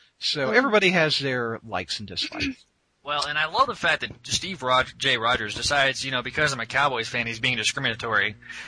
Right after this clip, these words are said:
Speaker 2: 'cause he's a Giants fan. This is talking football for a second. He doesn't give me a question. He gives everybody but <laughs> me a question on this.
Speaker 1: Here, he's got one last one, and I will direct it to you, sir. He says, uh,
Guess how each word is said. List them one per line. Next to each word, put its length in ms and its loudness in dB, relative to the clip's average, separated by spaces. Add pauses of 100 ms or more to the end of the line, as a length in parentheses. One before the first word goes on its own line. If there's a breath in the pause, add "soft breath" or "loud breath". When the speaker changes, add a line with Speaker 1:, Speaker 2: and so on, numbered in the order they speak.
(160 loud breath)
Speaker 2:
'cause 100 0
he's 140 2
a 40 -2
Giants 380 2
fan. 340 -8 (140)
This 140 -2
is 80 -2
talking 260 2
football 260 -10
for 100 -16
a 40 -14
second. 240 -12 (500 loud breath)
He 100 2
doesn't 260 2
give 140 0
me 180 -2
a 40 -2
question. 380 -4
He 80 -8
gives 220 0
everybody 400 0
but 480 2
<laughs> 0 -
me 300 -6 (320)
a 120 2
question 600 0
on 300 2
this. 460 -2
Speaker 1:
Here, 380 8
he's 240 2
got 220 8
one 260 6
last 360 6
one, 120 0
and 120 2
I 100 6
will 160 4
direct 420 2
it 120 -8
to 80 -8
you, 180 -2
sir. 340 -2 (340 soft breath)
He 160 0
says, 540 4
uh, 840 2